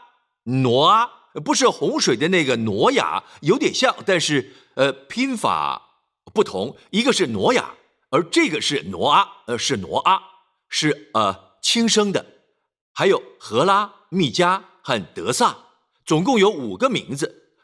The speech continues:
他们的父亲西罗非哈是西弗的儿子，基列的孙子，马吉的曾孙，马拿西的玄孙。我要你专注马拿西，马拿西支派约瑟的儿子。所以这五个女孩提出了请求，因为他们的父亲过世了。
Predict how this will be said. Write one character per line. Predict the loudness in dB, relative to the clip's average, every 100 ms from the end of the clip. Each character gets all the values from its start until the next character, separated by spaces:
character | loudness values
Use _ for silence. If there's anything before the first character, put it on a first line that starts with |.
| _
他 | -2
们 | 0
的 | 0
父 | 0
亲 | -2 -2
西 | -2 2
罗 | 2
非 | 2 2 2
哈 | 2 2 0
是 | -4
西 | -2 0 -2
弗 | -2 0
的 | 0
儿 | 0 -4 -2
子， | 0 -2 -6 _ -10
基 | -2 0
列 | 2 2
的 | 0
孙 | 0 -2 2
子， | 0
马 | 2 0 0
吉 | 0
的 | 0
曾 | 0 0
孙， | 0 0 -2 -8
马 | -2 0
拿 | 0 -4
西 | -2 -2
的 | -2
玄 | -4 -6 -2
孙。 | -2 -2 _ _ _
我 | 2
要 | 4
你 | 2 -2
专 | 0 0
注 | 0 -2
马 | -2 -2
拿 | -6
西， | -4 -4 -6 -6
马 | -2 0
拿 | 0
西 | -2 -4
支 | -2 0
派 | 0 -2
约 | -4 0
瑟 | 0
的 | 0
儿 | -2 -2 -2
子。 | -2 -10 _ _ _ _
所 | -2 -2
以 | -2 -2
这 | -2
五 | -2 -4
个 | -4
女 | 0 0
孩 | 0 0 0 -4
提 | -4 -2
出 | 0
了 | 0
请 | 0 -4 -6
求， | -8 -2 -2 -2
因 | -2 2
为 | 2
他 | 2 -2
们 | -2
的 | -2
父 | -2
亲 | -2 -2
过 | 2 0
世 | 2 0 0
了。 | 0